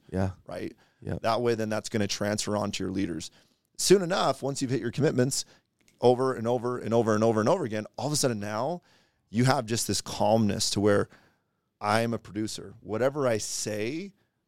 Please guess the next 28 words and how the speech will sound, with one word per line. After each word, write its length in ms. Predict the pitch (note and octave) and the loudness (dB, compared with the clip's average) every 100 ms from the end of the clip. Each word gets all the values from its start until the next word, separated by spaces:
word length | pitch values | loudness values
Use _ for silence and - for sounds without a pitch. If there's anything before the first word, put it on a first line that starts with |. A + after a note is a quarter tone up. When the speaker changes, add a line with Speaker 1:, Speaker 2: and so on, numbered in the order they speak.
| _ _ - | _ _ -2
Speaker 2:
I 180 | A2+ | 2
am 140 | A#2+ A2+ | 2 2
gonna 200 | A2+ G#2+ | 0 0
do, 400 | G2+ B2 F3+ G#3 _ _ _ _ | -4 -4 -4 -8 _ _ _ _
I 160 | G#2+ A#2 | 0 0
can 160 | A#2+ | 0
go 180 | G#2+ G#2+ | -6 -4
and 100 | G#2 | -4
do 140 | G#2+ G#2+ | -4 -4
it. 100 | G2+ | 0
Speaker 1:
Yeah, 220 | G#2+ A2 | 0 4
you, 100 | G#2+ | 2
like, 120 | G#2+ | 2
you 100 | G#2+ | 0
speak 500 | - - - C3 A#2+ | -2 -4 2 2 4
it 80 | A#2+ | 2
into 280 | A2 G2+ G#2+ | 2 0 -2
existence. 500 | F#2+ F#2 G2+ - F#2 | -2 -2 -4 -4 -6
Speaker 2:
Yes, 340 | - - - | -4 -4 -4
yeah, 100 | - | -6
you 80 | A#2+ | -6
speak 300 | G#2+ - C3 | -4 -2 0
it 40 | A#2+ | 2
into 140 | A2 | 2
existence. 560 | G#2+ G2 B2+ - F#2 G#2 | 2 2 0 0 -4 -4
And 100 | G2+ | -2
so 80 | |
now, 440 | G#2+ C3 D#3 B2 | 2 2 2 0